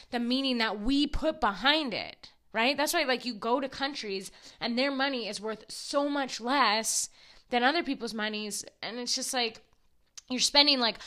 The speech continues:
millions of their money, millions, and our money to them is worth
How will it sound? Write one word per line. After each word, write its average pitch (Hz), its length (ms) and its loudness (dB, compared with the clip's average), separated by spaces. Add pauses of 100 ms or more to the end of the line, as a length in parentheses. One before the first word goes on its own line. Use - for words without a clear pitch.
(160)
millions 233 680 4
of 202 260 -2
their 220 400 4
money, 254 800 -2
millions, 226 880 0 (180)
and 175 180 -8
our 294 200 2
money 254 220 2
to 240 100 -2
them 226 220 -2
is 190 120 -8
worth 208 220 -8